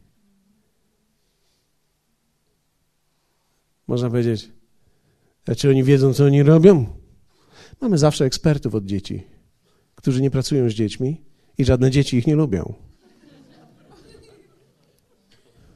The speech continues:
Ale można też mieć postawę: "Hej, ja nie wiem, czy ci,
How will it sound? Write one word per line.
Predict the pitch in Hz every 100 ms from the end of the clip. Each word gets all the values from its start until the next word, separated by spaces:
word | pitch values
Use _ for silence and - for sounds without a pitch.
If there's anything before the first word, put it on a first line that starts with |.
| _ _ _ _ _ _ _
Ale | - 175
można | 196 190
też | 190
mieć | 185 160
postawę: | 160 - 165 139 127
"Hej, | 147 180 95 - _ _ _ - - -
ja | 202
nie | 262
wiem, | 151
czy | 139
ci, | -